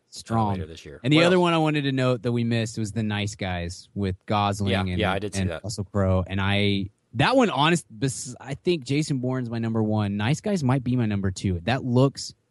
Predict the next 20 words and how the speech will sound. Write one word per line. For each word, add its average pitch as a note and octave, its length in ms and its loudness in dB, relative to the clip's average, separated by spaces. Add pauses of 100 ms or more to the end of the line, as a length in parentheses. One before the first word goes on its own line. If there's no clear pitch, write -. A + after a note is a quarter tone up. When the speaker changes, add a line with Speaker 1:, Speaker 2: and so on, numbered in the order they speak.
(120)
Speaker 1:
awesome. G#2 480 -4
That A#2+ 140 -2
looks C3 180 2
ex-, A2 300 -4 (280)
like C3+ 160 2
something C3+ 300 2
that B2 120 4
is A2 180 2
c-, - 300 -14 (120)
just A#2 260 -2
totally A#2+ 460 2
up G#2+ 80 -4
my F#2+ 180 -2
alley. A2+ 500 -6
Uh, A2 40 -4
I G#2 240 0
l-, A2+ 320 4
I A2 60 -2
love B2+ 340 4
Gosling. A2+ 640 2